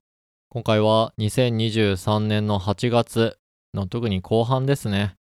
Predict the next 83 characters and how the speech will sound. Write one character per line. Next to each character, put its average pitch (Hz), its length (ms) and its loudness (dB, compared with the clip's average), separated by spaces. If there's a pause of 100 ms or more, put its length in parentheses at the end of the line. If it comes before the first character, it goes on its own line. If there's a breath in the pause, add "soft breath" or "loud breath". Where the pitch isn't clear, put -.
(140)
に 104 240 -2
出 107 140 0
た 107 340 2
ゲ 107 140 0
ー 107 40 2
ム 107 100 0
ニ 107 80 0
ュ - 20 0
ー 98 40 0
ス 101 140 -6
に 92 80 -4
つ 95 100 -6
い 98 80 -2
て 92 140 -4
ね、 104 320 -2 (180)
喋 98 220 -2
っ - 20 -14
て - 120 -6
い - 20 -14
こ 101 100 -6
う 95 60 -6
と 113 140 -2
思 92 240 -2
い 92 40 -4
ま 95 140 -4
す。 - 220 -12 (180)
冒 110 120 0
頭 120 120 2
で 120 100 0
も 117 100 0
言 95 60 -2
っ - 40 -10
た 95 100 -4
み 98 80 -4
た 101 100 -6
い - 40 -8
に 92 100 -8
三 123 240 -2
本 92 240 -6
取 95 200 -6
り 98 40 -6
上 98 60 -6
げ 95 100 -8
さ 92 140 -10
せ 92 160 -10
て - 160 -4
い 107 100 -2
た 101 140 -8
だ 95 100 -8
き - 180 -14
ま 98 220 -2
す。 - 320 -14 (580)
ま 131 120 2
ず 117 320 0
一 120 140 -2
本 131 340 2
目 131 80 2
の 120 120 0
ニ 110 120 0
ュ - 20 2
ー 101 60 0
ス - 100 -4
は 110 240 2 (440)
「ジ 135 100 2
ョ - 20 4
ジ 147 120 2
ョ - 20 2
の 95 160 0
奇 - 140 -6
妙 101 180 2
な 90 100 -2
冒 95 140 -2
険 98 400 -2
オ 104 120 0
ー 113 40 2
ル 113 80 2
ス - 100 -12
タ 113 120 2
ー - 20 2
バ 107 100 0
ト 107 100 -2
ル 101 140 -2
R」 98 300 0